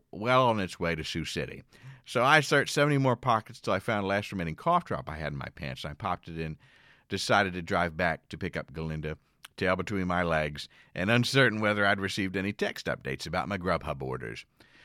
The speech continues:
You miss a lot when you don't have a phone. I couldn't see what was happening with Tugger Firmoil back at the meditation center.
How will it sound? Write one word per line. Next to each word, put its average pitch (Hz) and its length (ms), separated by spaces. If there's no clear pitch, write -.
You 277 80
miss 285 220
a 269 80
lot 285 260
when 110 120
you 90 100
don't 90 180
have 76 260
a 73 80
phone. 67 600
I 190 160
couldn't 98 200
see - 160
what 127 160
was 117 140
happening 113 460
with 101 100
Tugger 190 340
Firmoil 165 640
back 101 240
at 117 100
the 120 80
meditation 127 680
center. 82 420